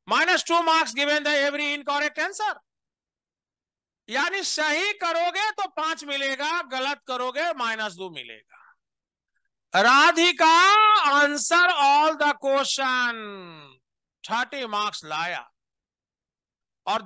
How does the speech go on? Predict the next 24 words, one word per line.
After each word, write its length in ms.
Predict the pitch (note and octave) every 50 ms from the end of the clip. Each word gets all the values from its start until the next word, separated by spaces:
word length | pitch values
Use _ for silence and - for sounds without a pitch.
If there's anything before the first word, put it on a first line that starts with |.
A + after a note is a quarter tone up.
| F3 F3
दस 420 | C#4 E4 G4 A4 A#4 A4 - G4
उसका 380 | F#4+ F4+ E4 - - F#4+ F#4 E4+
सही 400 | D#4+ - C#4 C4 B3+ B3+ C4+ C4+
है, 400 | B3+ A3+ G3+ F#3+ F3+ F3 F#3 - _ _ _ _ _ _ _ _ _ -
तो 80 | A#3 A3+
दस 560 | F#3 F3+ A#3+ C#4 E4 F#4 G#4+ A4+ A4 - - F4
गुने 280 | F4 E4 E4 E4 E4+ D#4+ E4 D4
पांच 320 | C#4 C4 C4 B3+ - -
हो 120 | A3+ A3 G#3
गया 280 | F#3+ F3+ E3 D3+ D3+ D#3 F3+ A3 D4 _ _ _ _ _ _ _ _ _ _ _ _ _ _ _ _ _ _ - F#3+
और 160 | G#3+ A#3+ A#3 - - B3+
एक्स 440 | C4+ D4 E4+ G4 G#4+ G#4 - - D4+ C4+
आई 160 | B3 B3+ C4 B3+
माइनस 580 | A#3+ A#3 A#3 A#3+ B3 B3+ C4 C4+ B3 - - _
टू 160 | - G#3+ G#3+ G#3+ G#3+ A#3 C4+ D#4 _ _ _ -
और 120 | F3 F3
लाया 380 | F#3+ G3 F#3+ F#3+ F#3+ G3 G3 F#3+ - _
थर्टी, 400 | - D#3 C#3 _ _ - C3+ B2+ _ _ _ _ _ _ _ _ _ _ _ _ _ _ _ _ _ _ _ _ _ _ _ _ _ _ _ _ _ _ _ _ _ _ _ _ _ -
यानी 280 | - A3 B3 D#4+ F4 F#4 D#4 B3+
माइनस 540 | B3 B3 B3 C4+ C#4+ E4 F#4+ G4 F4+ - -
टू 120 | D4+ D4+ D4+
एक्स 260 | D#4 D#4 D#4 D#4 C#4+
इक्वल 400 | C4+ C4 G3+ - B3+ A#3+ A#3 A#3 G3 -
टू 140 | A3 F#3+